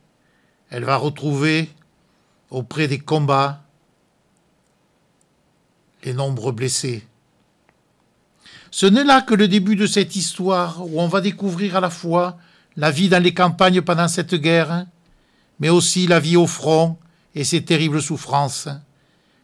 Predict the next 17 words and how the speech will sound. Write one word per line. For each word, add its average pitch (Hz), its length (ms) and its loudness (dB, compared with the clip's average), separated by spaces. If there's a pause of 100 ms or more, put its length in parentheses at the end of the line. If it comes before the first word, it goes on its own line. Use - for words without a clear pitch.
Les 143 160 -4
gueules 160 300 2
cassées 165 360 2
reconstituées 160 680 -4
dans 151 120 2
l'urgence 151 720 0 (600)
par 127 160 -6
des 131 80 -6
chirurgiens 147 880 -2 (460)
développant 147 580 0
sans 151 220 -2
cesse 160 400 0
de 139 180 -6
nouvelles 147 460 -2
techniques 147 480 -6
de 139 100 -6
reconstitution. 127 960 -10